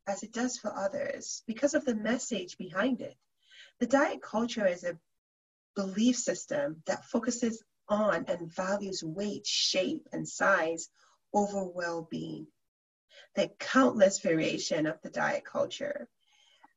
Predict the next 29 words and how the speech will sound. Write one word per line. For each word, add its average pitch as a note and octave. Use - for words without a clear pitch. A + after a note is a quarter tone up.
I, -
I -
mean, -
it A3
will G3
take F#3+
me E3
all F3
day D#3+
to F#3+
list F3+
all F3+
of F3+
them, E3+
and F3
most G3+
of F#3+
them F3+
I E3
already E3
engaged -
in. C#5
And G3+
unfortunately, B3
it G#3+
just A3
created A#3+
all A#3
these F#3